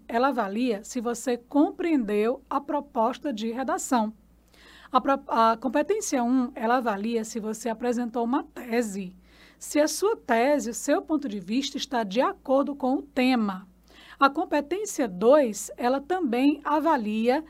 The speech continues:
se você apresentou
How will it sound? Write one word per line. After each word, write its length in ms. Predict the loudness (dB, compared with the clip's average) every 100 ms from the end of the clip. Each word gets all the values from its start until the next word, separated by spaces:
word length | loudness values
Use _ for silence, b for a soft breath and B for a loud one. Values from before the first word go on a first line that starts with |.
| b b
se 260 | -4 0 2
você 720 | 2 0 0 0 2 2 -2 b b _
apresentou 1000 | 0 2 2 0 -2 -4 0 4 4 2